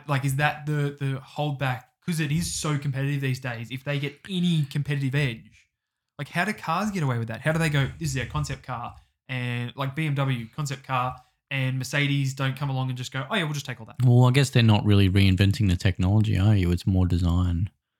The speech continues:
Speaker 1: Okay, so it's more the design sense as opposed to the
Speaker 2: And the thing is, as
Speaker 1: technology
Speaker 2: well, is that
Speaker 1: itself.
Speaker 2: the technology they can't really just, the,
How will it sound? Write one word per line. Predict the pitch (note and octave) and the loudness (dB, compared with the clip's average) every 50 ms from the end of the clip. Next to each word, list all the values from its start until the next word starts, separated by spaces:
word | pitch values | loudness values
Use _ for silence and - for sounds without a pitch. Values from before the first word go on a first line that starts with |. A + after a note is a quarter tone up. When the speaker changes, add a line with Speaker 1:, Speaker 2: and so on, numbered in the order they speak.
| _ _ _ _ _ _ - D#3 | _ _ _ _ _ _ -8 -6
Speaker 1:
Okay, | C#3+ - B2+ A2+ A2 | -4 -4 -6 -6 -6
so | - - C#3+ | -4 0 0
it's | C3 - | 2 4
more | C#3+ C#3 C#3 C3+ | 4 4 6 6
the | C#3 | 6
design | C3 C3 B2 A#2 A#2 A#2 A#2 A#2 A#2 | 4 4 2 2 0 0 0 -2 -2
sense | - B2 A2+ A2 - | -4 -4 -4 -4 -4
as | A#2+ A2 A#2 | -4 -4 -4
opposed | G#2+ - A#2 A2+ A2 - - | -4 -4 -4 -4 -4 -4 -4
to | - B2 | -4 -4
the | A#2 A#2+ A#2 A2+ A2+ A2+ | -2 0 0 0 2 4
Speaker 2:
And | B2+ A#2+ A2+ | 6 6 8
the | A2+ | 8
thing | D3+ C#3+ C3 | 6 6 6
is, | A#2+ A2+ | 6 6
as | G#2+ G2+ | 6 6
Speaker 1:
technology | G#2+ | 6
Speaker 2:
well, | A2 A2 | 6 6
is | A2+ A2 A2+ | 6 6 6
that | G#2 | 4
Speaker 1:
itself. | G2+ A#2 A#2 | 4 2 4
Speaker 2:
the | - | 4
technology | B2+ B2 A2 C3 A#2 A2 G#2+ G2+ G2+ G2+ G2 | 4 4 6 6 6 6 6 6 6 4 4
they | G2 F#2+ | 4 4
can't | F#2 - - G#2 G2+ G#2 A2+ | 2 2 4 4 4 4 4
really | G2 F#2+ G2+ G2+ G2 | 4 4 6 6 6
just, | F2+ F2+ F2 - - - _ _ _ _ _ _ _ _ _ _ _ _ _ _ _ _ _ _ _ _ _ _ _ _ _ _ _ - | 4 4 2 0 -2 -8 _ _ _ _ _ _ _ _ _ _ _ _ _ _ _ _ _ _ _ _ _ _ _ _ _ _ _ -6
the, | B2 - - - C#3+ A2+ | -4 -2 0 4 4 4